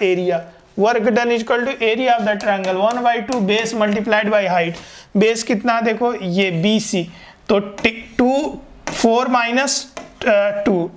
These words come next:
टू into ten की power three, तो टू into ten की पावर माइनस three multiplied by height। Height कितना भाई, सिक्स और माइनस टू मतलब four,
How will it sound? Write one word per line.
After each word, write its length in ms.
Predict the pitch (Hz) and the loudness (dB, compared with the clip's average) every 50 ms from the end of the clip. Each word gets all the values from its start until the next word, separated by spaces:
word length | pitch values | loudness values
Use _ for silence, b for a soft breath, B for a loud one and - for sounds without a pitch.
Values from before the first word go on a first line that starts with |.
| - - | -4 0
टू 440 | 226 233 254 277 311 277 - - - - 254 | 0 2 2 0 -2 -4 -6 -10 -6 -2 0
into 220 | 214 226 214 240 | 0 2 2 0
ten 300 | 214 214 220 214 220 208 | 2 2 0 0 0 0
की 80 | 233 214 | -2 0
power 340 | 208 240 214 202 202 208 | 0 0 0 2 0 0
three, 260 | 202 - 180 170 165 165 | 0 -2 -2 -2 -2 -2
तो 140 | - 208 | -2 -4
टू 340 | - 269 - - 220 226 233 | -4 -4 -2 -2 0 0 2
into 180 | 220 220 202 226 | 0 0 0 0
ten 340 | 202 196 220 208 214 214 202 | 0 0 0 0 0 0 -2
की 80 | 226 | -2
पावर 480 | 208 - 226 208 208 220 277 349 330 B B B B B B B - - - | 0 0 0 0 0 0 -2 -4 -6 B B B B B B B -6 -4 0
माइनस 440 | 185 196 202 240 285 269 226 180 - | 2 2 2 2 0 -2 -2 -4 -4
three 260 | - - 170 160 156 | -4 -2 -2 0 2
multiplied 600 | 160 165 190 196 190 214 208 202 220 214 220 220 226 | 2 2 2 2 0 0 0 0 0 0 0 0 0
by 140 | 233 233 208 | 0 0 0
height। 400 | 170 180 175 170 170 170 160 160 | 0 0 0 0 -2 -4 -4 -2
Height 340 | 165 190 208 226 214 226 | 0 0 0 0 -2 -2
कितना 320 | - 240 208 240 240 240 226 | -2 -2 0 0 0 2 2
भाई, 200 | 226 233 240 240 B B B B B B | 2 2 0 -2 B B B B B B
सिक्स 500 | - - - - 262 294 285 285 - - | -8 -6 -2 0 0 0 0 -2 -4 -6
और 280 | 311 - 254 233 226 220 | -4 0 0 2 2 2
माइनस 480 | 220 220 214 214 220 233 233 - - - | 2 2 0 0 0 -2 -4 -4 -4 -4
टू 100 | - 262 | -2 0
मतलब 300 | 240 240 233 226 254 233 | 0 0 0 0 0 -2
four, 480 | 233 - - 202 185 175 165 165 B | -2 -2 0 0 0 0 -2 -4 B